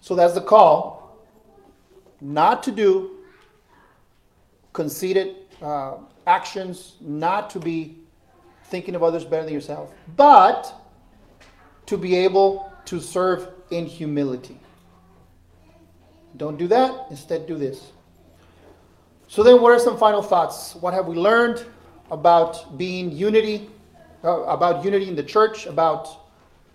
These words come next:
being able to love one another and be humble? This is an exhortation for us, as I believe that by God's grace, we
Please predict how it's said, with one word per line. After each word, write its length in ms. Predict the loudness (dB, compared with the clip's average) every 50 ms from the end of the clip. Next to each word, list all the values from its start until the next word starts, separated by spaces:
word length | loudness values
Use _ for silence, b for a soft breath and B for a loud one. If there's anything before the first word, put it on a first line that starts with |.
| _ _ _ _ _ _
being 220 | -6 -4 -2 -2 0
able 340 | -2 0 0 -2 -4 -4 -6
to 500 | -6 -4 -4 -4 -4 -4 -6 -8 -10 -16 _ _ _ _ _ _ _
love 300 | -8 -2 -2 -2 0 0
one 140 | -2 -2 -2
another 300 | -2 -4 -6 -4 -4 -6 -8
and 80 | -8
be 100 | -12 -12
humble? 520 | -8 -6 -8 -6 -6 -8 -10 -12 -14 -20 _ _ -20 -20 -20 -20 _ _ _ _ _ _ _ _ _ _ _ _ _ -20 -20 -20 -20 _ _ _ _ _ _ _ _ _ _ -20 -20 -20 _ _ -20 -20 -20 -20 -20 -20 -20 -20 _
This 160 | 0 0 0 0
is 120 | -4 -4
an 80 | -4 -4
exhortation 600 | -4 -4 -6 -8 0 2 2 2 4 2 0 0
for 220 | 0 0 0 2
us, 380 | 0 0 -4 -6 -12 -18 -20 _ _ _ -20 _ _ _ _ _ _ _ _ _ -20 _ _
as 340 | -10 -8 -8 -8 -8 -10 -8 -2
I 140 | -2 -2 0
believe 340 | 0 -2 -2 -2 -2 0
that 460 | 2 0 0 0 -4 -10 -18 -20 _ _ _ -20 _ _ _ _ _ _ _ _ _ _ _ _ _ -18 -2
by 180 | 2 2 2
God's 300 | 4 4 4 4 4 2
grace, 560 | -4 -2 0 4 4 4 2 2 -4 -10 -14 -16
we 600 | -12 -8 -6 -4 -4 -4 -6 -8 -10 -10 -16 _